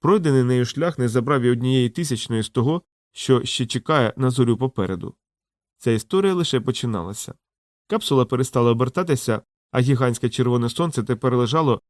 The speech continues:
прямо попереду. Не помічаючи жодних ознак руху, Боумен таки чомусь був певний. Капсулу контролює сила, що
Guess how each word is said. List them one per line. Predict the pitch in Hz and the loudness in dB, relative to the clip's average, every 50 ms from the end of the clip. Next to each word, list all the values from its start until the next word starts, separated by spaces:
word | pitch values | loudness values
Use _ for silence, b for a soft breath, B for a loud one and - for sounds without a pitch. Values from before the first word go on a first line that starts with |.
| _ _ _ | _ _ _
прямо | - 127 131 123 123 120 | -4 0 0 2 2 0
попереду. | 110 - 143 - - 101 85 - 90 - - 131 - _ _ _ _ _ _ _ _ - | -2 -4 -8 -6 -4 -6 -6 -6 -8 -12 -12 -18 -18 _ _ _ _ _ _ _ _ -2
Не | 123 123 | -2 0
помічаючи | 120 135 131 135 131 - 139 123 117 117 - 131 | 0 0 0 0 0 0 0 0 0 0 -2 -4
жодних | 120 127 123 117 113 117 117 - | -2 0 0 -2 -2 -4 -4 -2
ознак | 123 120 113 123 113 110 - | -2 -2 0 -2 -2 -2 0
руху, | 156 190 - - 170 170 - _ _ _ _ _ - | -2 -2 0 0 -2 -2 -2 _ _ _ _ _ -2
Боумен | 127 170 226 220 160 127 110 - _ _ _ _ _ _ _ | 2 2 4 4 4 2 0 -2 _ _ _ _ _ _ _
таки | - 135 - - 139 | -4 -2 0 0 0
чомусь | 123 - 139 135 139 131 - - | 0 0 -2 0 0 -2 -2 -2
був | 135 156 170 | -4 -4 -4
певний. | - - 117 98 98 98 98 98 - - _ _ _ _ _ _ - | -2 -2 -2 -2 -2 -2 -6 -8 -10 -14 _ _ _ _ _ _ 0
Капсулу | - 131 117 - - 131 123 110 | 0 0 0 0 0 0 0 0
контролює | - 135 120 117 127 127 123 120 117 117 | 0 -2 -2 0 2 2 4 4 2 2
сила, | 113 - - 180 165 131 113 | 0 0 0 2 4 4 2
що | 107 - - 127 123 117 113 | 2 0 0 0 0 0 -2